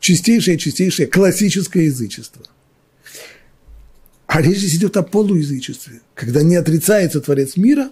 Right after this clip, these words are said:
но речь идёт об, об отношениях к посредникам, к промежуточным звеньям управления, которые в сознании вот такого полуязычника наделяются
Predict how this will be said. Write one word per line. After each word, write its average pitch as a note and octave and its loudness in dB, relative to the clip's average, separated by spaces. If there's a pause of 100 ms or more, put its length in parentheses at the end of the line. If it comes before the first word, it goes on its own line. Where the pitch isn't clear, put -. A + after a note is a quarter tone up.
но A3+ 2 (1080)
речь C3+ -2
идёт A3 -4
об, F#3 -6 (1000)
об D3+ 2
отношениях G3 -2
к A#3+ -2 (460)
посредникам, D3 -2 (340)
к - -20
промежуточным C#3+ 0 (320)
звеньям C3 0
управления, A3+ 2 (320)
которые D3 0
в - -20
сознании A#2+ -2
вот G#2+ -8
такого B2+ -2
полуязычника F#3 -2
наделяются B2+ -4